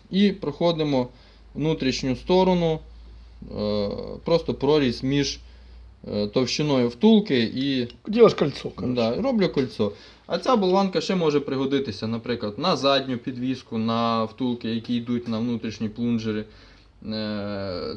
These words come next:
Speaker 1: типу амортизаторів. Ну, і взагалі, в принципі,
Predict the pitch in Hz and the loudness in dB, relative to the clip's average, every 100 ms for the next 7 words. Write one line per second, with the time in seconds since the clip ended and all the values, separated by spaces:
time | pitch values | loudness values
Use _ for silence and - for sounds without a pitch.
0 | - 107 110 110 113 110 117 110 113 110 | -6 -4 0 0 0 -2 -4 0 0 0
1 | 107 107 104 - - - - 190 277 180 | -4 -4 -4 -8 -20 -20 -18 -12 -8 -8
2 | 117 120 117 120 117 151 - 120 110 98 | -8 -8 -4 -2 -2 -4 -4 -4 -6 -10
3 | 101 | -10